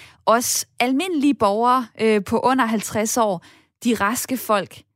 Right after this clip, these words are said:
der skal atleterne have en forlomme i køen, er ideen fra Danmarks Idrætsforbund. Den er Konservativ og Venstre med på.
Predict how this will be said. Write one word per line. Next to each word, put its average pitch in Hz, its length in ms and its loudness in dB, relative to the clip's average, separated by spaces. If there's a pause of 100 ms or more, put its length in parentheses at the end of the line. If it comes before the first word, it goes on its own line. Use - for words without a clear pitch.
(140)
der 214 140 0
skal 214 260 -4
atleterne 196 500 -2
have 196 160 -2
en 196 100 0
forlomme 226 560 0
i 220 160 -10
køen, 226 400 -2
er 196 140 -2
ideen 208 420 -4
fra 190 140 -6
Danmarks 170 500 -6
Idrætsforbund. 156 720 -4 (380)
Den 302 160 4
er 214 180 -2
Konservativ 202 1080 -2
og 170 200 -4
Venstre 269 460 -2 (220)
med 240 220 2
på. 277 360 -2